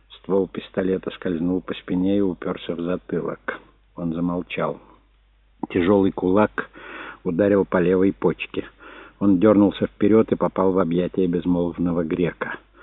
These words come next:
Он закричал, другого выхода не было. Смех наверху звучал уже громче и ближе. По лестнице спускался кто-то ещё. "Я вас предупреждаю". Внезапно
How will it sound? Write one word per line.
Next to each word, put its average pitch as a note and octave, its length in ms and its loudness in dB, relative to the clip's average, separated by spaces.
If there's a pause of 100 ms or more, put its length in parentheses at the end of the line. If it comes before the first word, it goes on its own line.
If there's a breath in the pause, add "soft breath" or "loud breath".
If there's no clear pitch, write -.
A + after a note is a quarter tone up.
(520 loud breath)
Он F#2 160 0
закричал, F2 640 0
другого E2+ 460 0
выхода E2 320 -4
не D#2+ 180 0
было. D#2 300 -6 (560 soft breath)
Смех G2+ 320 0
наверху F#2 480 2
звучал F#2 420 0
уже F2+ 160 0
громче F2+ 500 0
и F#2+ 60 2
ближе. E2 480 -2 (480 loud breath)
По - 80 -8
лестнице F#2+ 480 0
спускался - 600 -4
кто-то - 300 -4
ещё. F#2 380 0
"Я E2+ 160 0
вас E2+ 200 -2
предупреждаю". F#2 1040 0 (580 loud breath)
Внезапно F2+ 560 0